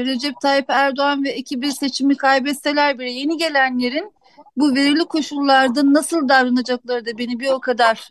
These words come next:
e, merak, e, ettiğim, e, ilgilendiren konulardan biri.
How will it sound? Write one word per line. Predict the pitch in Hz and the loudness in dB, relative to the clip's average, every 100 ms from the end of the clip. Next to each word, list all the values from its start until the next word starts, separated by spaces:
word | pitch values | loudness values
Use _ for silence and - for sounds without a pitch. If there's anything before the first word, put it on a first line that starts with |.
| - | -6
e, | 226 214 208 202 196 196 202 202 185 175 180 185 185 | -4 -2 -2 -2 -4 -4 -6 -6 -8 -8 -8 -10 -8
merak, | 214 226 226 226 233 226 | -2 2 2 0 -6 -4
e, | 220 - | -4 -2
ettiğim, | 226 - - 240 226 | -6 -6 -2 0 0
e, | 214 214 | -2 -2
ilgilendiren | 233 220 226 220 226 220 220 220 | -2 2 2 2 0 2 0 0
konulardan | - 240 226 226 214 226 226 226 214 - - _ _ | -8 -8 -6 -2 -2 -2 0 0 -2 -8 -20 _ _
biri. | 214 240 277 | -2 0 0